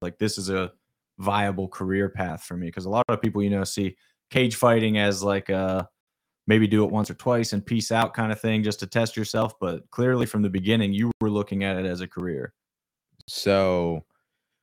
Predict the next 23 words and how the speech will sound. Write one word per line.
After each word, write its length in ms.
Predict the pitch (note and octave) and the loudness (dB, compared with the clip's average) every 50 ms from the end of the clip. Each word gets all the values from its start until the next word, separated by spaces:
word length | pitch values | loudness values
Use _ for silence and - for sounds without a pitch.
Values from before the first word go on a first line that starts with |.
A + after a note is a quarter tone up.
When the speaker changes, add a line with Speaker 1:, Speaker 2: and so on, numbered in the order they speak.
| _ _ _ _ - | _ _ _ _ 0
Speaker 2:
when 140 | F#2+ F#2+ | 2 2
I 60 | F#2 F#2 | 2 2
started 340 | - - A2+ A2+ A2+ G#2+ F#2+ | 2 2 2 4 4 4 4
doing 180 | G2+ G2+ F#2+ F2 E2 D#2+ D#2 - _ _ _ _ F#2 | 2 2 0 0 -2 -4 -6 -10 _ _ _ _ -2
jujitsu, 440 | F2+ E2+ - - E2+ D2+ D2 D2+ - - - _ _ _ _ _ _ - | 0 0 0 -2 -2 -2 -2 -4 -8 -14 -20 _ _ _ _ _ _ -4
and 680 | F2 E2+ D#2+ D#2 D#2 D#2 D#2 D2+ D2+ D2+ D2 - - - - - - - - - | -2 0 0 0 -2 -2 -4 -4 -4 -4 -6 -8 -10 -12 -14 -14 -16 -16 -8 -6
I 80 | F2 F#2 | -4 -4
should 160 | - - G#2+ | -4 -6 -4
say 160 | - C3 A#2+ G#2+ | -2 0 2 4
I, 180 | G#2 G2+ F2 | 4 4 2
I 20 | G2 | 2
watched 360 | G2 G#2 A2+ A#2 A#2 - - | 4 4 4 4 4 2 0
it 40 | G#2+ | 0
a 40 | G2+ | 2
little 160 | G2 G2+ F2+ | 2 2 2
ba-, 240 | F#2+ F2+ F2+ - - - F2+ E2 | 4 2 2 0 -2 -6 -8 -4
bit 240 | - F#2 F2+ F2 - - E2 E2 - | -2 -2 -2 -2 -4 -6 -8 -4 0
back 220 | - F2 F2 - | 0 0 2 0
whenever 240 | - F2 E2+ D2+ E2+ E2 | -2 -4 -2 0 0 0
I 40 | |
was 100 | D#2+ - - | 0 -2 -2
boxing, 420 | E2+ E2+ D#2+ D2+ - - D#2 C#2 C#2 | 0 0 0 0 0 -4 -8 -6 -6
but 220 | D#2 D2 - | -6 -6 -8